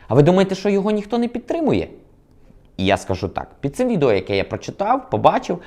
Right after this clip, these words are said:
вам, е, дав послухати, там пишуть: «Так, він правий».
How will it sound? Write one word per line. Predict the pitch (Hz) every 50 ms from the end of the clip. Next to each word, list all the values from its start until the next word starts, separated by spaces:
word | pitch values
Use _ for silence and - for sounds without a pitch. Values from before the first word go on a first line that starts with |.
| - - -
вам, | 110 120 123 - -
е, | - 117 120 - 101 113 - -
дав | 113 110 131 127 120
послухати, | - 123 - 131 127 123 117 110 - 113 113 - - -
там | - 160 185
пишуть: | 185 254 262 254 - 208 190 - - - - _ _ _ _ _ _ _ _ _ _ _ _ _ - -
«Так, | - - - - - -
він | 120 131 160 170
правий». | 165 165 175 190 190 233 285 269 196 87